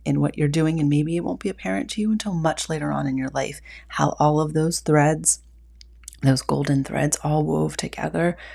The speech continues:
to create a life. And there's these stitch points, you know, where the hands of fate, where, where, where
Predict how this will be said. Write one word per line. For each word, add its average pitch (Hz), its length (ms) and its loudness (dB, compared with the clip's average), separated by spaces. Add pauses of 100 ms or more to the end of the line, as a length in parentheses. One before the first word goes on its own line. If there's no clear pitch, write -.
(140)
to - 120 -4
create 151 400 0
a 151 60 2
life. 147 480 0 (380)
And 156 120 4
there's 151 200 2
these 151 200 0
stitch - 400 -2
points, - 400 0
you 156 80 0
know, 143 120 4
where 151 160 0
the 151 100 -2
hands 151 560 0
of 147 160 -2
fate, 147 380 0 (340)
where, 143 280 0
where, 151 220 0 (140)
where 151 220 -2